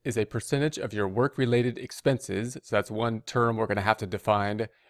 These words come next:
Your expenses are subject to earned income limit, so we're gonna have an earned income limit we'll have to look into, and a dollar limit. A dollar limit we'll have to look into.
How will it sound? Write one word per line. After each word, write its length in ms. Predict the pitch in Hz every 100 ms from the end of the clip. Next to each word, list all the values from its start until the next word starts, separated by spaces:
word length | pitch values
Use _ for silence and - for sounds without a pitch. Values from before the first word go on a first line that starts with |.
| _
Your 120 | 113
expenses 520 | 113 - 151 147 139
are 180 | - 123
subject 420 | - 135 131 131 -
to 120 | 120 127
earned 300 | 135 135 131
income 480 | 131 127 - 123 113 -
limit, 640 | 113 131 101 113 - -
so 140 | 117
we're 80 | 104
gonna 140 | 104 101
have 100 | 101
an 100 | -
earned 220 | 123 120 117
income 500 | 123 117 117 101 101
limit 300 | 113 127 -
we'll 120 | 110
have 200 | 113 -
to 260 | 117 110 -
look 280 | 113 117 - -
into, 520 | 135 123 143 135 139 - _
and 260 | 120 127 120
a 100 | 117
dollar 460 | 110 113 113 113 101
limit. 400 | 92 92 82 -
A 140 | 98 92
dollar 340 | 101 104 101
limit 260 | 101 101 98
we'll 140 | 95
have 160 | 98 -
to 80 |
look 220 | 95 101 104
into. 380 | 101 101 104